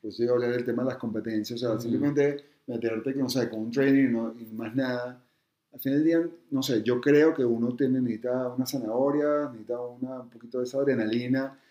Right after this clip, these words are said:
Speaker 1: Gente que nunca en su vida ha estado en una carrera con cinco kilómetros, de,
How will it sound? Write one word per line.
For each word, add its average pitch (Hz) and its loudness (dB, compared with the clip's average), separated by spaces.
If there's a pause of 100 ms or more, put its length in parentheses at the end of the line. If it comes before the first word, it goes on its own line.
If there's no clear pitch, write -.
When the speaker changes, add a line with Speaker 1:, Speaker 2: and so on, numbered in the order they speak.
(120)
Speaker 1:
Gente 117 -4
que 135 -2
nunca 120 0
en 139 0
su 120 0
vida 113 0
ha 120 -2
estado 123 -2
en 127 0
una 135 0
carrera 117 -4
con 117 -10
cinco 127 -8
kilómetros, 113 -4
de, 104 -16